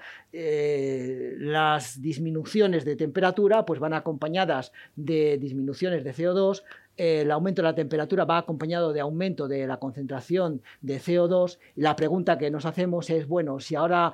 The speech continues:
esa concentración de C O dos está aumentando de forma considerable, donde la mano del hombre, vamos a ver que efectivamente interviene, la pregunta que nos hacemos entonces es,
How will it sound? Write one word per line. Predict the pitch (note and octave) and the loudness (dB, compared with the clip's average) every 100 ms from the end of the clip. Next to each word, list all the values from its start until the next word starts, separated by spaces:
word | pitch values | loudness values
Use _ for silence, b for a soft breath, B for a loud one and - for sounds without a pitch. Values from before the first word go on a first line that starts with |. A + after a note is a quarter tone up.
| B - | B -2
esa | F3+ E3+ | 0 0
concentración | E3 F3+ E3+ D3 E3 | 0 -2 -2 -2 -2
de | D#3+ D3+ | -2 -2
C | D#3+ | 0
O | |
dos | G3 F3+ - B | 2 0 -4 B
está | - - | -2 2
aumentando | F3 F3 E3 G3 D#3+ | 4 4 2 2 2
de | D3 | 0
forma | - F#3 F3+ E3+ | 0 2 2 0
considerable, | D#3+ D#3+ D#3 D3 D#3 B3 F#3 A2+ - b b b _ | -4 -4 -2 -2 2 2 2 -4 -8 b b b _
donde | C#4 F#3 F3+ E3 E3 E3+ | -2 2 4 6 6 4
la | D#3+ E3 | 4 4
mano | G3 G#3+ | 4 4
del | F#3+ F#3+ | 4 4
hombre, | A3+ F3 B2 | 4 2 -2
vamos | C3 D#3+ F#3 E3+ | 2 2 2 2
a | |
ver | F3+ | 0
que | E3+ | 0
efectivamente | D3 D#3+ E3+ G3 E3 D3 - | -2 0 0 0 0 -4 -4
interviene, | E3 D#3+ D3+ D#3 E3 A3 F3 G#3 - _ _ _ C#4+ | -4 -4 -2 -2 4 4 4 -2 -8 _ _ _ -2
la | D#3 D#3 | 2 2
pregunta | D3+ D3 D#3 E3 | 2 0 2 2
que | E3 | 2
nos | E3 D#3+ | 0 -2
hacemos | D3+ F3 D#3+ D#3+ | 0 0 0 -4
entonces | C#3+ C3 E3+ D#3 | -4 -4 -4 -2
es, | F3 F3 | -2 -2